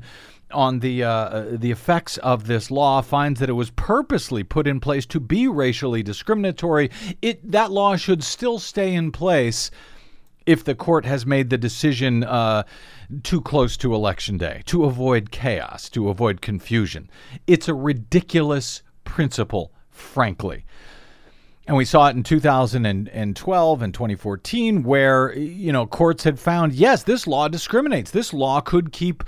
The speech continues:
uh, you know, in Texas, some six hundred thousand voters from, already registered voters from being able to cast their vote. But we don't wanna, uh,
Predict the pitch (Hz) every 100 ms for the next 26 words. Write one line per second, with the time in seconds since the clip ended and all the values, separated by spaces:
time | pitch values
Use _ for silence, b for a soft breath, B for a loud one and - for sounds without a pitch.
0 | B B B - 147 147 147 143 165 190
1 | 196 165 165 151 123 147 139 - 170 185
2 | - 135 156 - B B B - 151 127
3 | - 196 - - 180 202 180 175 165 -
4 | - 147 165 180 151 156 123 170 143 127
5 | 139 - 135 135 135 127 127 - 151 202
6 | 185 147 131 170 185 - 117 120 165 143
7 | 135 160 147 139 151 139 139 139 131 135
8 | 131 139 151 139 214 226 - b b b
9 | b b b b b b b b b b
10 | b - 120 180 156 165 170 165 151 147
11 | 143 143